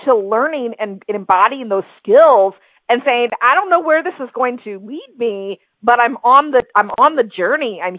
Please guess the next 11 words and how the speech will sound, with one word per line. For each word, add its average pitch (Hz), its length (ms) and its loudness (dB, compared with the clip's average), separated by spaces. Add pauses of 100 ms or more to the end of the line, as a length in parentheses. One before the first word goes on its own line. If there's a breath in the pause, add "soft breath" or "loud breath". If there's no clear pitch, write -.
(120)
here 277 160 -16
and 453 140 -2
I'm 202 140 -6 (100)
totally 262 360 -2
okay 208 260 -6
with 381 200 -2
it." 190 200 2
And 220 240 -10
that 262 320 -2
is 202 80 -16 (320)
beautiful. 269 680 0